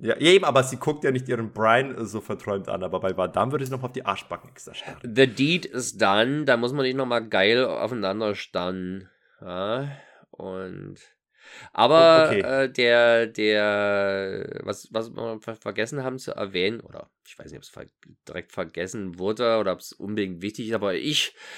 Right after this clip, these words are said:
Speaker 2: als jemand, der auch gerne ein bisschen in die Kulissen schaut, äh,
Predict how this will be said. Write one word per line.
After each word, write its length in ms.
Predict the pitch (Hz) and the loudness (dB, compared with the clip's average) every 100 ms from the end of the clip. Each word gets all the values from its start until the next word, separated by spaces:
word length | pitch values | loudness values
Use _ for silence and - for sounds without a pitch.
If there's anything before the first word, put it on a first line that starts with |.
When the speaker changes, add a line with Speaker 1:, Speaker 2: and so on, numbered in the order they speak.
| - - | -18 -4
Speaker 2:
als 180 | 135 139 | -2 2
jemand, 420 | 143 165 156 139 | 4 6 4 4
der 160 | 135 | 4
auch 180 | 120 127 | 4 2
gerne 220 | 113 110 139 | 2 4 4
ein 60 | |
bisschen 220 | 131 127 135 | 0 -2 -2
in 120 | 127 | -2
die 100 | 123 | -4
Kulissen 600 | - 123 110 139 160 151 | -4 -2 0 -2 -4 -8
schaut, 580 | - - 113 131 143 143 - - - _ | -2 2 4 4 2 -2 -20 -20 -20 _
äh, 300 | 117 113 113 | 2 4 4